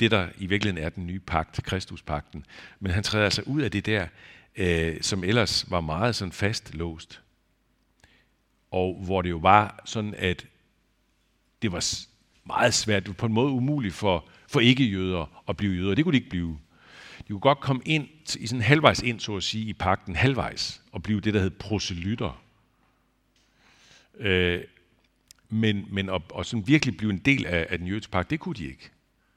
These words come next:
Og nu er det altså, at døren åbner sig på vid gab med det her. Og hvorfor gør det det? Jamen, det gør det først og sidst for det, som også står i teksten, på grund af Jesu opstandelse. Fordi det er så grænsesprængende, fuldstændig grænsesprængende.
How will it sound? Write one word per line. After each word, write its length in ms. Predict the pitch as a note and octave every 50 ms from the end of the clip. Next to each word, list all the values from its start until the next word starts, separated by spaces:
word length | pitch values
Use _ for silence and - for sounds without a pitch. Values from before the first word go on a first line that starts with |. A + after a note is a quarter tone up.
| _ _ _ _ _ _
Og 100 | - G#2+
nu 220 | A#2+ D3+ D#3+ D#3+ -
er 140 | - C3 C3
det 80 | C#3 D3
altså, 240 | A#2+ G#2+ G2 - A2
at 260 | - G#2+ G#2+ - -
døren 240 | C3 C3 B2+ A2 F2
åbner 340 | F2+ G#2+ A#2+ - - G2+
sig 240 | F2+ - F#2 E2+ D#2+ D#2 _ _ _ _
på 80 | - G2+
vid 180 | F2 G2+ A#2+ -
gab 360 | - - F#2 F2+ - - - - _ _ _ _ _ -
med 120 | E2+ E2
det 100 | D#2 E2
her. 180 | D2+ E2+ E2+ D#2+ - - _ _ _ - _ _ _ _ _ _ _ _ _ -
Og 80 | - F#2
hvorfor 220 | A2 D3+ C#3+ E3+
gør 180 | D3 - A#2 B2
det 160 | D3+ C#3 -
det? 220 | A2+ B2+ C#3 B2+
Jamen, 220 | B2 G#2+ F2 A2 G#2
det 120 | B2 A#2 -
gør 160 | - A2+ C3+
det 160 | D#3+ D3+ - - - - _ _
først 280 | - G#2+ A#2+ C3 -
og 60 | D3
sidst 320 | - - C3 C#3 - - -
for 120 | - A2+
det, 160 | G2 A2 A2+
som 140 | A2 A2+ G2
også 140 | F#2 A2 -
står 200 | - B2+ B2+ A2+
i 60 | G#2
teksten, 440 | - - G#2+ G#2+ - - - G2 E2+ - - - _ _ _ _ _ _ -
på 80 | -
grund 180 | - - A#2+ A2+
af 40 | G2+
Jesu 260 | F2+ F#2+ G#2 - -
opstandelse. 540 | F2+ - - - F#2 F#2 F#2 E2 - - - - _
Fordi 240 | - A2+ G2 B2+ C3
det 120 | - C3
er 80 | B2 C3
så 120 | - C#3+
grænsesprængende, 720 | - - G2+ A#2 D3+ - D3+ - - - F2 E2+ E2+ F2
fuldstændig 960 | - - - - C4 A#3+ G3+ - - - - - - A3+ A#3 C3 - - G#2+
grænsesprængende. 720 | - - G#2 B2 - - G#2 - - E2 D#2+ D#2 D#2 D2 D2